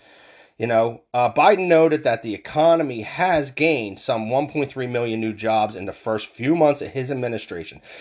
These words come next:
Come on, Joe. Let's face the facts. The country was shut down. These aren't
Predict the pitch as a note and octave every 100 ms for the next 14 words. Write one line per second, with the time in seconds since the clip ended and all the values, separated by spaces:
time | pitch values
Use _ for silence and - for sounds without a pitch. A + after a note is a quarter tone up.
0 | - - E3 F#3+ G3+ F#3+ F#3 D#3+ B2 C#3
1 | C#3 C3+ C3 B2+ _ - A2+ - A#2+ A#2
2 | - B2 A2 A#2 G#2 E2+ - - - _
3 | A2+ - E3+ F#3+ - A#3 A3+ F#3 - -
4 | - C#3+ C#3 - _ _ _ _ A#2+ G#2
5 | C3 B2 G2+ C#2+ - _ _ _ _ _
6 | _ - F#3+ A3 - E3 E3+ G3